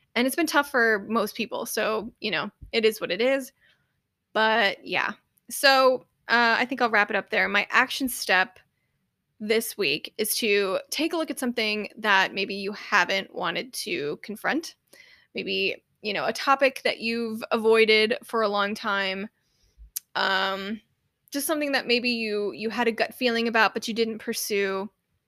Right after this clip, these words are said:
I want you to look at that this week and do some research on it, really look into it, dive into it. Take your time. It doesn't have to be done all in one week or one day. You know, you can take your time. But the more we avoid things,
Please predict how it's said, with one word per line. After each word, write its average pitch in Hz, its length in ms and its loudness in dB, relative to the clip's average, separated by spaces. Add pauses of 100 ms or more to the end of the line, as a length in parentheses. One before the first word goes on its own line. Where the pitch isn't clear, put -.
(380)
I 233 60 2
want 302 200 4
you 392 60 -2
to 311 120 2
look 226 180 2
at 233 100 -2
that - 180 0
this - 160 -10
week - 320 -12 (340)
and 202 420 2 (140)
do 247 140 -2
some 370 160 0
research 240 340 0
on 269 160 0
it, 349 160 -2 (180)
really 294 280 0
look 330 180 -2
into 254 260 -2
it, 254 200 2
dive 233 260 -2
into 233 240 -2
it. 233 260 -2 (340)
Take 320 200 0
your 392 60 2
time. 240 360 4
It 294 60 -2
doesn't 262 180 0
have 240 220 0
to 233 80 -4
be 208 180 -6 (220)
done 202 240 2
all - 220 2
in 180 100 -4
one 180 140 -6
week 294 260 0
or 180 140 -2
one 185 160 0
day. 254 380 2
You 180 160 -6
know, 180 220 -2
you 233 140 -6
can 247 80 -4
take 277 200 -6
your 262 60 -8
time. 196 380 -4 (540)
But 202 380 4 (160)
the 226 120 2
more 262 240 2
we 269 140 0
avoid 214 440 0
things, 370 500 -2